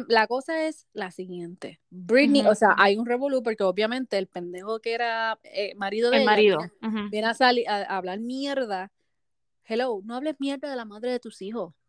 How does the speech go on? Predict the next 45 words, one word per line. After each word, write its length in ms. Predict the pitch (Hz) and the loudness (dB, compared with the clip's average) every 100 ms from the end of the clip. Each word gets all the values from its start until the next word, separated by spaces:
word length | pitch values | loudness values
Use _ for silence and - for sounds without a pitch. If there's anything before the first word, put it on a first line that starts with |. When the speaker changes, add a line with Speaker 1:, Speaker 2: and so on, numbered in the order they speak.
| _ | _
Speaker 1:
Quédate 220 | 208 269 | 2 6
Speaker 2:
Gracias. 300 | 349 311 202 | 8 6 2
Speaker 1:
callado. 240 | 285 185 _ | -6 -8 _
¿Cuál 160 | 214 | 0
es 40 | 277 | 0
el 60 | 320 | 0
show? 380 | 220 202 269 214 | 2 2 2 -4
Speaker 2:
Gracias. 200 | 196 180 - | -8 -10 -2
Speaker 1:
Ella 160 | 208 240 | 2 2
te 60 | |
está 200 | 277 330 | 0 -2
pagando. 580 | 330 330 226 277 269 165 180 | 0 2 2 0 -4 -6 -8
Mira, 180 | 247 | -8
quédate 240 | 240 185 220 | -6 -6 -4
callado. 280 | 302 214 226 | -2 -2 -4
Yo 80 | 214 | -4
me 60 | |
quedaría 260 | 262 311 349 | -2 -2 -2
Speaker 2:
<gasps> 20 | |
Speaker 1:
calladita. 480 | 247 202 220 - 156 _ _ - - | -4 -4 -8 -14 -20 _ _ -10 -6
Speaker 2:
Ya 100 | 202 | 0
lo, 180 | 277 | 4
Speaker 1:
Eh, 40 | 285 | 6
Speaker 2:
pero 260 | 269 240 - | 6 4 2
Speaker 1:
ujú. 260 | 226 - - | -2 -2 0
Speaker 2:
ella 240 | 233 311 | 0 0
soltó 720 | 359 285 233 - 214 247 403 - _ | 0 -2 -2 -2 -4 -2 -2 -8 _
todo 400 | - 233 381 339 208 | 0 4 6 6 4
Speaker 1:
Ella, 80 | 214 | 4
Speaker 2:
ahí. 540 | 214 262 349 285 339 _ - _ | 2 4 4 2 -6 _ -20 _
Speaker 1:
pero 200 | 262 254 | 6 6
espérate, 340 | 247 262 269 208 | 6 4 2 -2
porque 240 | 202 220 | -4 -2
lo 100 | 208 | -2
que 120 | 208 | -2
me 100 | 202 | -4
encojona 500 | 190 190 196 190 208 | -4 -6 -8 -4 -4
a 20 | 269 | -2
Speaker 2:
Ajá. 60 | |
Speaker 1:
mí 160 | 302 302 | -2 -4
es, 300 | 247 226 - | -6 -8 -10
es 120 | - 190 | -8 -6
esto. 380 | 190 _ - _ _ _ | -6 _ -20 _ _ _
Porque, 240 | - 226 233 | 0 4 4
¿verdad? 320 | 226 240 247 | 4 2 0